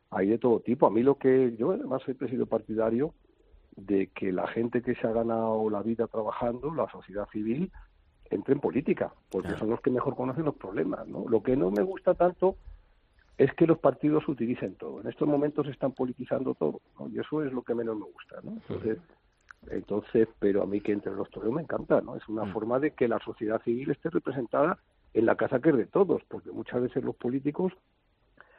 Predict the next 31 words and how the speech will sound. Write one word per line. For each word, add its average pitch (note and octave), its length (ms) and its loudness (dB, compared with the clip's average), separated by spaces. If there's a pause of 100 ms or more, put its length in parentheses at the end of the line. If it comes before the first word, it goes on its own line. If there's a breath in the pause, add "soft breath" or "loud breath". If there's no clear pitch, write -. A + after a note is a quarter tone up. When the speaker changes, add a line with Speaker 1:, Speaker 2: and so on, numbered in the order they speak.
(160 soft breath)
Speaker 1:
que B2 100 -2
son A2+ 140 2
solamente A2 440 4
de G#2+ 120 2
profesión, C#3 480 -2
de A#2+ 100 -2
carrera A2 320 2
políticos, D#3+ 520 0
no A2 140 0
han G#2+ 220 -2 (500 soft breath)
tenido A2 600 6 (360 soft breath)
un A2+ 200 -4
trabajo A2 420 4
aparte G#2 300 -2
de G#2+ 80 2
la G#2+ 100 2
política C#3+ 640 0
y B2 100 4
desconocen G#2+ 640 0
la A#2+ 100 2
problemática C3 720 -2
de D#3+ 100 -4
lo C3 80 -2
que C#3 120 -6
es - 60 -6
la B2+ 80 -2
sociedad - 360 -14
en - 80 -18
muchas - 240 -20
ocasiones, - 500 -10
¿no? C4 220 -12